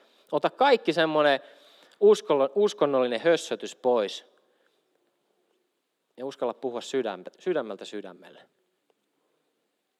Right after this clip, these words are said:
Koska uskonto tappaa, mut usko Jeesukseen tekee eläväksi. Hiljennytään rukoukseen.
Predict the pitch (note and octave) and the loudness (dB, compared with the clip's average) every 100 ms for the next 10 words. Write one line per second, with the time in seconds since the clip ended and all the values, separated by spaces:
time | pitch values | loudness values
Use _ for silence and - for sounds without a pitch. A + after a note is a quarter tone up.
0 | _ _ _ _ _ - B2+ D3 F3 F3 | _ _ _ _ _ -16 -8 -4 -4 -6
1 | - G#2+ G#2 G2+ _ - A2 G2+ _ E2+ | -10 -16 -14 -16 _ -12 -12 -12 _ -16
2 | D#2+ - G#2+ C#3 C3 - A2 G#2+ F#2+ - | -16 -18 -16 -14 -14 -10 -10 -10 -12 -20
3 | F2+ E2+ _ _ - G2+ G2+ G2+ G2 D#2+ | -20 -20 _ _ -18 -14 -12 -12 -14 -18
4 | - - - _ _ _ _ _ _ _ | -20 -20 -20 _ _ _ _ _ _ _
5 | _ _ _ _ - - _ _ _ _ | _ _ _ _ -20 -20 _ _ _ _
6 | _ _ - B2+ A2+ G#2+ G#2 G#2 F#2 E2 | _ _ -8 -8 -6 -8 -8 -8 -8 -12
7 | - - | -14 -20